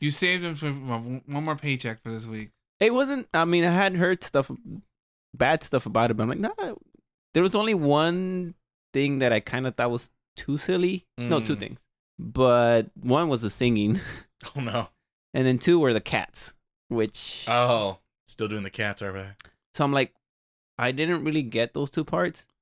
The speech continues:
Speaker 2: But other than that, I liked it. I mean, it's what I expect from those movies.
Speaker 3: Mm.
Speaker 2: You know, some light humor, some
Speaker 1: Yeah.
Speaker 2: nice animation, and I mean,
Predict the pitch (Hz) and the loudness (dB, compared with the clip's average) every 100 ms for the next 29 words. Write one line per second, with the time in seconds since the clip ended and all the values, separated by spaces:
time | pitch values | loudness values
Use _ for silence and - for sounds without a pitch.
0 | - 143 202 214 165 156 - 135 131 135 | 0 2 4 4 4 2 2 2 2 0
1 | - 131 - 123 120 117 110 _ _ _ | 0 0 0 2 2 2 -2 _ _ _
2 | _ 151 143 - 143 139 127 117 - 120 | _ 0 0 0 2 4 2 0 2 0
3 | 117 - 123 127 127 123 131 139 - - | 0 -2 0 2 2 2 2 0 -2 -12
4 | 117 113 117 117 107 101 107 107 107 - | -12 -4 0 0 0 -2 -2 -2 -2 -2
5 | 117 113 113 113 110 110 104 131 117 107 | -4 -2 0 -2 -4 -4 -2 -2 -2 -4
6 | 110 107 - 107 110 110 107 110 110 110 | -4 -4 -4 -4 -2 0 -2 -2 -4 -4
7 | 101 98 92 95 110 - _ _ 104 104 | -4 -6 -6 -10 -14 -20 _ _ -10 -6
8 | 98 90 117 | -6 -8 -12